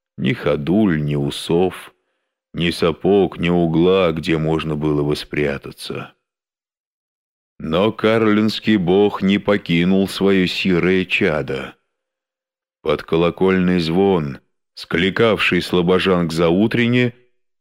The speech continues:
нашёл себе Журавлёв и прикрытие, и способ передвижения. Увидел он картину странную, даже дикую. Как три мешка на ножках,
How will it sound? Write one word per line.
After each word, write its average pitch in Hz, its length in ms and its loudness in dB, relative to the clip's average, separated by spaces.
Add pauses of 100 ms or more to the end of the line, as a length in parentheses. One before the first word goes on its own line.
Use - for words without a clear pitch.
(160)
нашёл 95 560 0
себе 143 320 0
Журавлёв 123 520 2
и 131 60 0
прикрытие, 82 840 0 (340)
и 165 100 0
способ 110 520 -2
передвижения. 71 1040 -2 (1500)
Увидел 95 680 0
он 95 140 0
картину 92 640 -2
странную, 80 840 -4 (760)
даже 98 320 0
дикую. 73 600 -4 (1000)
Как - 280 -6
три 113 280 0
мешка 95 540 0
на 80 160 -2
ножках, - 760 -4